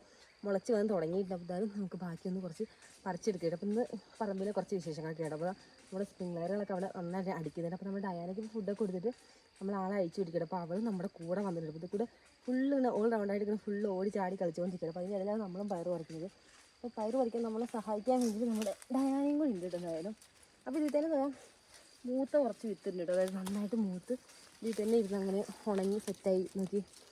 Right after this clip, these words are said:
ഇത് നന്നായിട്ട് ദേ നമുക്ക് പാകി കൊടുക്കാൻ പാകത്തിനായിട്ടുണ്ട്. അപ്പോൾ ഇതൊക്കെ നമുക്ക് ഇവിടെ തന്നെ പാകി അടുത്ത സെക്ഷനിലേക്ക് നമുക്ക് വിളവെടുക്കാൻ ഒരുക്കി നിർത്താം കേട്ടോ. എന്തായാലും ഇത് നമുക്ക് മാറ്റാം. നമുക്ക്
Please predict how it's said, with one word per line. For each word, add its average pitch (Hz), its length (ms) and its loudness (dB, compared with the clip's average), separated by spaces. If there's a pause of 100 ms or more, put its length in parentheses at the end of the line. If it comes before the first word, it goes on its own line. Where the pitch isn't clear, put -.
(260)
ഇത് - 140 -4
നന്നായിട്ട് 226 380 4
ദേ 226 60 6 (360)
നമുക്ക് 220 220 2 (140)
പാകി 214 300 4
കൊടുക്കാൻ 180 320 6
പാകത്തിനായിട്ടുണ്ട്. 160 580 -2
അപ്പോൾ 165 120 -2
ഇതൊക്കെ 175 240 0 (480)
നമുക്ക് 202 220 2
ഇവിടെ 175 180 4
തന്നെ 190 120 0 (120)
പാകി 175 240 -2 (100)
അടുത്ത 180 240 -2
സെക്ഷനിലേക്ക് 170 480 -2
നമുക്ക് 170 220 -2
വിളവെടുക്കാൻ 165 500 0
ഒരുക്കി 185 280 -2 (240)
നിർത്താം 156 260 -2
കേട്ടോ. 156 180 -4
എന്തായാലും 170 240 -6 (460)
ഇത് 262 140 -2
നമുക്ക് 185 260 0
മാറ്റാം. 165 320 -4 (880)
നമുക്ക് 208 220 0